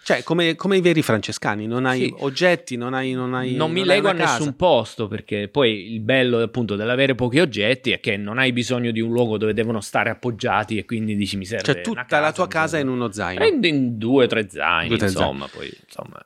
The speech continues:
Speaker 1: Dopodiché
Speaker 2: in inverno serve anche il cappotto che occupa spazio.
Speaker 1: hai iniziato da tanti anni a fare il digiuno intermittente.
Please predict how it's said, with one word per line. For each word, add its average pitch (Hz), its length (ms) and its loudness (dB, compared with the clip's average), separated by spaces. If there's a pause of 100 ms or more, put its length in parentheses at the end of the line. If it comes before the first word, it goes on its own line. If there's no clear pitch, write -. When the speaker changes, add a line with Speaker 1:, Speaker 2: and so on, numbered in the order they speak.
Speaker 1:
Dopodiché 226 760 4
Speaker 2:
in 104 100 -16
inverno 101 380 0
serve 90 220 -2
anche 82 160 -4
il - 40 -12
cappotto - 720 -6
che - 120 -18
occupa - 260 -18
spazio. - 120 -8
Speaker 1:
hai 151 160 0
iniziato 160 460 0
da 117 140 0
tanti 131 300 -4
anni 143 160 2
a 156 40 4
fare 139 200 2
il 113 60 0
digiuno 117 300 -2
intermittente. 143 640 -2